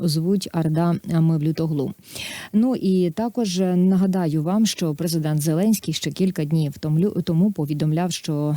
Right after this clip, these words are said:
Росія готує нові ракетні удари по Україні. І, за його словами, поточний тиждень може бути таким самим складним, як і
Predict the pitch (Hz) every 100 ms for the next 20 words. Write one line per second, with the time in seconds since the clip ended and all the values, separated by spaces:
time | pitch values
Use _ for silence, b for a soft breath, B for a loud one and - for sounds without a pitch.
0 | 156 151 - 143 170 160 156 143 151 160
1 | 143 160 143 143 156 170 220 233 185 190
2 | 175 - 180 175 165 160 160 B B B
3 | - 160 151 151 151 185 196 170 160 160
4 | 147 170 196 190 180 156 190 208 175 165
5 | 160 165 160 156 156 151 156 180 - 156
6 | 151 135 - - - 160 151 160 175 185
7 | - 170 147 151 - - 156